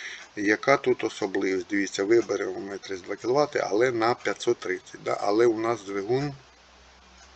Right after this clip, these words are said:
має давати момент вісімсот. І ми потім перевіряємо, е, даний двигун, який ми виберемо за цим характеристиками, що шістсот, умовно, не п'ятсот вісімдесят, шістсот беремо,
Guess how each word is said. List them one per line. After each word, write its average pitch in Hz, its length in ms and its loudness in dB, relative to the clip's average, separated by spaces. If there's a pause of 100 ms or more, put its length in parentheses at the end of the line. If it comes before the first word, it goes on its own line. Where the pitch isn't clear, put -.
(300)
має 110 320 2
давати 107 400 0
момент 104 400 -4
вісімсот. 101 680 -6
І 113 40 -4
ми 131 160 -2
потім 117 280 -4
перевіряємо, 110 800 4 (1400)
е, 131 260 10
даний 127 440 8
двигун, 156 400 0
який 214 280 -2
ми 190 120 4
виберемо 170 480 4
за 156 140 0
цим 151 260 2
характеристиками, 147 1040 0
що 123 260 -2
шістсот, - 920 -2
умовно, 98 500 -6 (500)
не 98 80 -10
п'ятсот - 420 -8
вісімдесят, - 440 -16
шістсот 104 480 -6 (100)
беремо, 95 360 -12